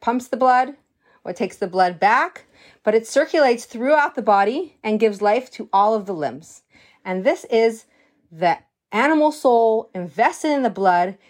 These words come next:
giving life to the entire body, communicating with the entire body.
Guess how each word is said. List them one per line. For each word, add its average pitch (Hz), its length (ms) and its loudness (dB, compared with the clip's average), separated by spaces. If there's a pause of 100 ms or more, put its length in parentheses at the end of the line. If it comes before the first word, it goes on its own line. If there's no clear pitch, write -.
(140)
giving 285 300 0
life 233 240 2
to 233 100 -6
the 202 160 -4
entire 240 400 -2
body, 220 320 0
communicating 214 960 -2
with 156 140 -6
the 151 100 -10
entire 139 340 -8
body. 127 440 -10